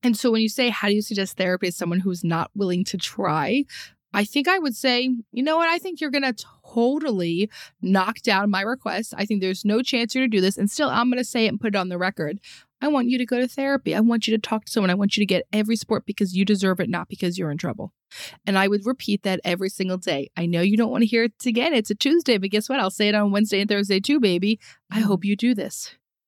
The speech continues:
Speaker 1: It, but, but the generosity, the softness, and the compassion,
Speaker 2: Yeah.
Speaker 1: eventually they're gonna be like, "Jesus fucking Christ." Or at least I'm gonna know,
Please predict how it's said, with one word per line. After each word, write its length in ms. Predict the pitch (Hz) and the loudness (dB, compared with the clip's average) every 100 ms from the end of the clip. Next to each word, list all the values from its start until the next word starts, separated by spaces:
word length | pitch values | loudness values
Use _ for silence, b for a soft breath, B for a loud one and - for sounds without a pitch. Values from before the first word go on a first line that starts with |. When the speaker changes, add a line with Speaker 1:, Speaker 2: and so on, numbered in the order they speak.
| - | -4
Speaker 1:
It, 120 | 208 | 0
but, 400 | 214 247 220 214 | 2 2 2 0
but 140 | 247 | 0
the 80 | 214 | 0
generosity, 840 | 202 196 226 233 180 - 185 214 240 _ - | -2 -2 0 0 0 -4 -4 -4 -6 _ -10
the 100 | 196 | -8
softness, 640 | - 190 175 214 185 214 | -4 -2 -2 -4 -6 -6
and 120 | - | -4
the 80 | 196 | -6
compassion, 840 | 208 220 214 285 339 - 202 233 254 B B | -2 -2 0 -2 -2 -4 -4 -4 -6 B B
Speaker 2:
Yeah. 100 | B B | B B
Speaker 1:
eventually 760 | 214 202 190 254 320 - 226 | 2 2 0 0 0 0 0
they're 160 | 208 202 | 0 -4
gonna 200 | 196 190 | -6 -4
be 160 | 196 | -4
like, 320 | 196 190 185 - | -4 -4 -6 -8
"Jesus 540 | - - 254 - - | -12 -14 -18 -18 -18
fucking 300 | - - - | -18 -20 -20
Christ." 260 | - - - - - | -14 -12 -12 -14 -2
Or 180 | 262 269 | 0 0
at 160 | - | 0
least 400 | 208 240 277 - - _ - | -4 -2 -2 -4 -20 _ -4
I'm 340 | 214 220 254 | 0 2 0
gonna 200 | 226 208 | 0 0
know, 500 | 202 185 165 202 277 | -2 -2 -2 -2 -4